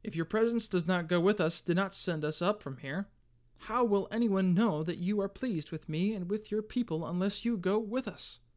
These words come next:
What else will distinguish me and your people from all the other people on the face of the earth?"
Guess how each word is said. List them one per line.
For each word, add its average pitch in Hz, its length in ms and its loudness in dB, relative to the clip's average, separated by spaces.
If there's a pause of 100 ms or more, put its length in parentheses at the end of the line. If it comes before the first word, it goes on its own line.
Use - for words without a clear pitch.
(580)
What 220 140 0
else 247 440 -2
will 160 100 -2
distinguish 151 560 -2
me 139 380 -4 (240)
and 143 120 -2
your 127 120 0
people 147 400 -6
from 151 280 -6
all 170 360 2
the 165 180 -2
other 170 280 0
people 151 540 -8
on 151 300 -2
the 156 80 -2
face 127 400 -6
of 143 240 -10
the - 140 -12
earth?" - 340 -16